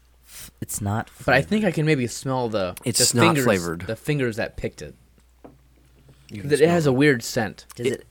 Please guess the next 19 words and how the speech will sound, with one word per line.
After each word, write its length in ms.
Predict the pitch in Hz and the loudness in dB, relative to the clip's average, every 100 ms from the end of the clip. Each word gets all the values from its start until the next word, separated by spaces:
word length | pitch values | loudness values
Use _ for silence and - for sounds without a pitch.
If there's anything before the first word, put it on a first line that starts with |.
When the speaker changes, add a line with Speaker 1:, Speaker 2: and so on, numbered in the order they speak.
| - - | -10 -2
Speaker 1:
it 40 | |
Speaker 3:
it 40 | |
Speaker 1:
has, 260 | 135 147 160 | 4 4 4
Speaker 3:
has, 40 | 120 | 0
Speaker 1:
like, 260 | 101 87 - | -2 -4 -4
Speaker 3:
it 20 | |
Speaker 1:
does 100 | 135 | -2
it 20 | 127 | 0
Speaker 3:
has 140 | 214 | 0
Speaker 1:
smell 140 | 156 143 | 4 6
Speaker 3:
such 60 | |
Speaker 1:
like 180 | 131 107 | 6 2
Speaker 3:
a 40 | - | -6
Speaker 1:
Haitian 540 | - 113 120 - 139 | -8 -6 -4 -4 -8
fingers? 640 | - 139 147 160 156 - _ _ _ - | -6 -6 -2 -4 -4 -12 _ _ _ -8
Speaker 3:
It 100 | 156 | -4
has 260 | 220 175 | -4 -4
a 100 | 147 | -4
very 680 | 127 110 131 170 180 165 135 | -4 -2 0 2 2 0 -2